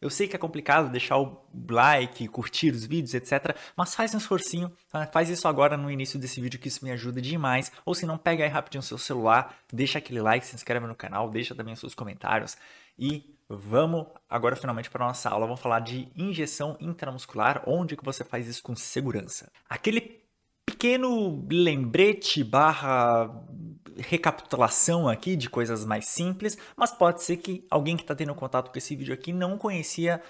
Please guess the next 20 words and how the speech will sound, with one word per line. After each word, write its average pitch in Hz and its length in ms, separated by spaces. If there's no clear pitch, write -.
sobre 160 360
injeção 131 400
intramuscular, 117 640
é 151 60
a - 20
primeira 147 340
vez 127 200
que - 80
você 127 100
tá 131 60
vendo 120 180
um 113 40
vídeo 113 200
sobre 147 520
intramusculares, 135 840
não 160 300
tem 170 180
problema, 135 480
vamos 156 480
aprender 147 540